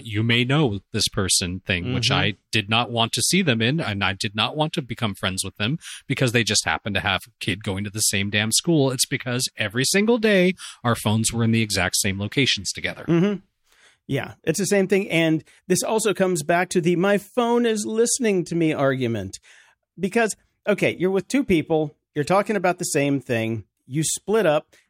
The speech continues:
Speaker 3: the other person could very well just as easily go Google it. And since you were in the same place, they can infer that you were at the same table talking about the same subject. If there's a time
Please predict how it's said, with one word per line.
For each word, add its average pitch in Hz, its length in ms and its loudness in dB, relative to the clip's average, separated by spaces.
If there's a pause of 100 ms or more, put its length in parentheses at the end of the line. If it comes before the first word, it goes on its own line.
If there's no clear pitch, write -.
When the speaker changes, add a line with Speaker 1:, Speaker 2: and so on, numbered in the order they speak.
Speaker 3:
the 247 140 4
other 294 200 2
person 202 440 0
could 196 160 0
very 226 520 0
well 208 520 0 (360)
just 247 280 -2
as 220 100 0
easily 220 200 -4
go 196 160 2
Google 196 440 2
it. 185 220 -2 (360)
And 175 120 0
since 214 160 0
you 208 80 -2
were 214 80 4
in 202 80 0
the 190 80 0
same 214 260 0
place, 220 320 0
they 180 140 4
can 170 320 0
infer 214 580 2
that 175 180 -4
you 151 120 0
were 127 160 4
at 117 120 2
the 107 80 -6
same 190 320 0
table 185 360 0
talking 139 340 0
about 131 240 -2
the 123 60 -4
same 127 300 0
subject. 170 480 2
If 117 100 -4
there's 117 200 0
a 98 60 -4
time 185 560 2